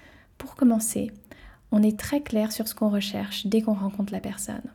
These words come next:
sans avoir peur de la repousser parce que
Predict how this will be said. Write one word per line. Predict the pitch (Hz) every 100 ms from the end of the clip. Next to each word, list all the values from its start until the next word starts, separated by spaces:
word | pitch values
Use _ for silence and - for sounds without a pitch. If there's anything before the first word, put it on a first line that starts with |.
| - - _
sans | - - 233 233
avoir | 202 196 190
peur | - 196 196 214 - - - -
de | 190 196 196 196
la | 190 185
repousser | 185 202 202 214 - 196 202 202
parce | 185 -
que | - 196 196 196